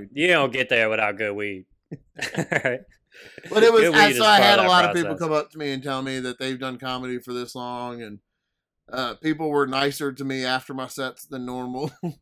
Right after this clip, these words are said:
Speaker 2: Yeah,
Speaker 1: is
Speaker 2: you're gonna get a lot of that, buddy.
Speaker 1: that's a new one. That's a new one
Speaker 2: You're gonna
Speaker 1: for
Speaker 2: get a
Speaker 1: me.
Speaker 2: lot of that.
Speaker 1: Uh,
Speaker 2: Uh,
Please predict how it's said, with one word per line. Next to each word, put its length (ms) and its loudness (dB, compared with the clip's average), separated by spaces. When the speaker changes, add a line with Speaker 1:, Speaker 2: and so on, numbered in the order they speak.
Speaker 2:
Yeah, 320 0
Speaker 1:
is 120 0
Speaker 2:
you're 80 -4
gonna 120 -2
get 100 -4
a 60 0
lot 220 4
of 80 2
that, 200 4
buddy. 220 -4
Speaker 1:
that's 220 4
a 80 0
new 280 2
one. 360 -2
That's 240 -2
a 40 -6
new 200 -4
one 180 -4
Speaker 2:
You're 80 -4
gonna 20 -4
Speaker 1:
for 60 -8
Speaker 2:
get 80 -2
a 40 0
Speaker 1:
me. 60 2
Speaker 2:
lot 160 4
of 60 2
that. 280 2
Speaker 1:
Uh, 60 -10
Speaker 2:
Uh, 480 2